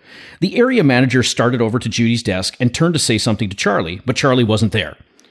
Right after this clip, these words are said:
He spotted him seated by the door, having his shoes shined. The sign above read, "May we polish your shoes?" Under that, in large, bold letters, was the word free. "I bet shoe shines are popular," the area manager said to Judy as he sat down.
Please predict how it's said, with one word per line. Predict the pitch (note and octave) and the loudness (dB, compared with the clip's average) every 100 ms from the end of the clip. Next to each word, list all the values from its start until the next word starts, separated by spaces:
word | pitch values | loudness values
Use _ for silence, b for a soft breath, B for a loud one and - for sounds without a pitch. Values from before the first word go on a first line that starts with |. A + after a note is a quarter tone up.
| b b | b b
He | E3+ | -2
spotted | D#3 - D4 B3+ F3+ | 0 0 0 2 4
him | B2 | 2
seated | - C3+ C#3 | 2 0 2
by | A#2+ B2 | 2 2
the | C3+ | 0
door, | A#2 G2 F#2 | 0 -2 -2
having | G2 A#2+ B2 | 0 2 2
his | - | 2
shoes | G2 E2 | -4 -4
shined. | - C3 G#2 C#2+ - _ B B B | -2 0 -2 -6 -16 _ B B B
The | C3 | -2
sign | - D#3+ F#3+ | 2 2 2
above | C3 A#2 G#2+ A2 | 2 2 2 2
read, | G#2 E2+ A2 _ | 0 -2 -8 _
"May | G#2 F#2+ F#2+ | -2 0 2
we | C3 D3+ | 2 0
polish | F#2+ E2+ A2 - | -2 -2 0 0
your | D#3 | 0
shoes?" | - C4+ G2 - - _ _ | 0 0 0 -4 -10 _ _
Under | A#2+ B2 A2 | 0 2 2
that, | G2 A2 F2+ - A2 | 0 0 0 -4 -4
in | G2 | -2
large, | F#2+ G2+ B2 D3+ E3+ C3+ A2+ | -2 0 2 2 2 0 2
bold | B2 D3+ | 2 2
letters, | C3+ G2+ E2 E2+ - | 2 0 -2 -6 -8
was | - G#2 | -8 -6
the | G#2+ | -4
word | F#2 F2+ D#2+ | -2 -4 -6
free. | - - F#2+ D#2+ C#2 _ _ _ _ B B B - | -18 -12 -10 -10 -14 _ _ _ _ B B B -2
"I | |
bet | A#3+ - | 0 2
shoe | A3+ | 2
shines | - A3 - | 4 2 2
are | C3+ | 0
popular," | A3 C4+ - A2 | 0 0 2 0
the | G2+ G2+ | 0 -2
area | G#2+ G2 | 0 0
manager | F#2+ F#2+ F#2+ | 0 0 -4
said | F#2+ G#2+ F#2 | -4 -4 -4
to | G2 | -6
Judy | A2+ G2+ G#2 - | -4 -4 -4 -6
as | A2 | -8
he | G#2+ | -6
sat | - G2 E2 | -4 -4 -2
down. | C3 D3 F2+ | 0 0 -2